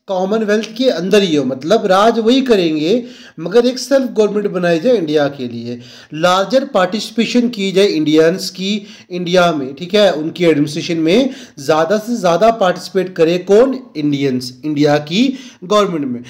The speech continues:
आप मुझे बताइए इसमें से क्या इसका सही आंसर होगा। ये हुई तो उन्नीस सौ पन्द्रह में थी, आइडिया दिया था किसने? जिस तभी आपने पढ़ा एनी बेसेंट ने, और दोनों ने स्टार्ट की थी। किस किसने स्टार्ट की थी? एक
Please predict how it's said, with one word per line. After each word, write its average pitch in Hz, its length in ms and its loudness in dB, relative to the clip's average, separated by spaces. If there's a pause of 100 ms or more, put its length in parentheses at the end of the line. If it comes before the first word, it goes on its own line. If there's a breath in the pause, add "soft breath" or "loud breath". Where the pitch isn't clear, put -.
(220 loud breath)
आप 208 140 -2
मुझे 240 220 -2
बताइए 247 380 0
इसमें 233 240 -4
से 233 140 -8
क्या 180 240 0
इसका 233 360 2
सही 170 260 0
आंसर 147 380 0
होगा। 123 420 -4 (280 loud breath)
ये 214 60 2
हुई 180 260 0
तो 240 200 4
उन्नीस 226 220 2
सौ 247 100 4
पन्द्रह 190 420 2
में 220 200 -2
थी, 196 280 -6
आइडिया 175 480 0
दिया 175 280 0
था 185 160 -2
किसने? 185 600 -4 (280 loud breath)
जिस 170 160 -12
तभी 185 280 0
आपने 196 300 0
पढ़ा 190 360 2
एनी 165 200 -2
बेसेंट 170 360 -6
ने, 233 360 0 (240 loud breath)
और 247 120 0
दोनों 240 340 4
ने 240 120 4
स्टार्ट 180 380 -2
की 165 140 -4
थी। 156 140 -6
किस 165 200 -2
किसने - 280 -4
स्टार्ट 196 300 -2
की 202 180 -8
थी? 240 340 -2 (300 loud breath)
एक 170 280 -2